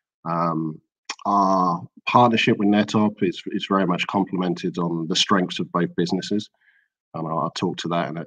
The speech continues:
a few minutes. You know, we've got, uh, extensive install base, um, some fantastic partners, and I think the, the, the solution and, um, the partnership with NetOp really does complement both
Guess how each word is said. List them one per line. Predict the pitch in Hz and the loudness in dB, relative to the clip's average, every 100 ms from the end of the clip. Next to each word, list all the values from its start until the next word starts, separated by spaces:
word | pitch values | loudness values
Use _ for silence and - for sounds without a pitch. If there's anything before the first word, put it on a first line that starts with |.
| 82 | -12
a | |
few | - 92 82 | -8 -4 -2
minutes. | 80 87 87 - - - - _ _ | 0 -2 -4 -10 -14 -20 -20 _ _
You | 82 | -8
know, | 80 | -6
we've | 80 82 | -4 -6
got, | - 85 78 | -4 -2 -2
uh, | 87 80 76 | -2 -4 -6
extensive | 87 - 110 95 - 92 85 | -6 0 2 2 0 0 0
install | 92 - 98 | -2 0 0
base, | 90 95 98 - - _ _ _ | 2 -2 -4 -8 -18 _ _ _
um, | 82 78 78 73 80 | -8 -6 -8 -8 -10
some | - 80 | -10 -10
fantastic | - 90 80 - 92 - - | -6 -4 -2 -4 -4 -4 -4
partners, | - 87 87 87 85 | 2 2 2 -4 -4
and | 82 | -4
I | 80 | -4
think | - 82 73 - | -4 -6 -6 -4
the, | 82 80 76 82 82 73 | -2 -2 -4 -6 -12 -12
the, | 82 | -8
the | 87 | -6
solution | - 90 87 - 85 78 | -4 0 0 0 -2 -4
and, | 80 73 _ | -8 -10 _
um, | 80 76 76 71 73 - - | -8 -6 -6 -8 -10 -14 -18
the | - 80 | -14 -10
partnership | - 95 82 - - | 0 2 2 -2 -8
with | 82 82 78 | -8 -8 -6
NetOp | 87 90 - 80 76 | -4 -4 -4 -6 -4
really | 82 80 | -4 -4
does | 76 76 78 | -4 -6 -6
complement | - 90 87 80 71 69 - | -6 -6 -6 -8 -8 -8 -10
both | 82 | -12